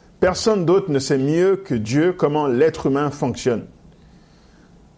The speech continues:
Tout comme les compagnies donnent un manuel, n'est-ce pas, de, d'utilisation, Dieu nous a donné le manuel qui est la Bible, où nous trouvons les principes pour être en bonne santé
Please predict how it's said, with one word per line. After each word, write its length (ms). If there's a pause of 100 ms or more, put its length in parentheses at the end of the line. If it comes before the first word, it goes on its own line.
(120)
Tout 100
comme 180
les 60
compagnies 320
donnent 140
un 60
manuel, 640
n'est-ce 200
pas, 180
de, 320
d'utilisation, 800
Dieu 100
nous 140
a 80
donné 200
le 80
manuel 420
qui 100
est 40
la 140
Bible, 400 (540)
où 100
nous 80
trouvons 240
les 140
principes 420
pour 140
être 240
en 120
bonne 200
santé 500